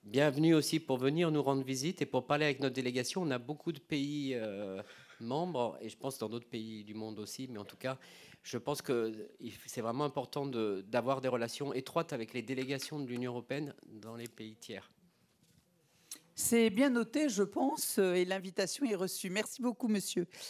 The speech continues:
Speaker 2: Eh bien, si vous en êtes d'accord, je vais vous proposer qu'on, on intervertisse. Donc, euh, Céline Elour, vous allez vous mettre au premier rang et je vais appeler, euh, à mes côtés, désolée pour l'accent, euh, je vais être très mauvaise,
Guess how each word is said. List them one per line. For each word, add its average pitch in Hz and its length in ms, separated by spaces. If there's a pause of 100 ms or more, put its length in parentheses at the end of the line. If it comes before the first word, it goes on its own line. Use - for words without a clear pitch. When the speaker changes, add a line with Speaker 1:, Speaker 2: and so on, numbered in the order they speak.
(520)
Speaker 2:
Eh 214 100
bien, 240 180
si - 160
vous 277 140
en 285 100
êtes 262 160
d'accord, 269 380
je 240 120
vais 226 160
vous 214 160
proposer 233 600
qu'on, 180 640 (300)
on 185 120
intervertisse. 269 760
Donc, 240 280
euh, 247 60
Céline 269 400
Elour, 247 340 (380)
vous 220 140
allez 247 180
vous 240 120
mettre 262 260
au 247 40
premier 226 380
rang 262 180
et 311 80
je 220 120
vais 247 180
appeler, 240 720
euh, 160 560 (140)
à 196 100
mes 214 140
côtés, 254 480 (1080)
désolée 208 440
pour 190 180
l'accent, 202 640
euh, 139 380
je 135 100
vais 151 60
être - 140
très - 140
mauvaise, 185 560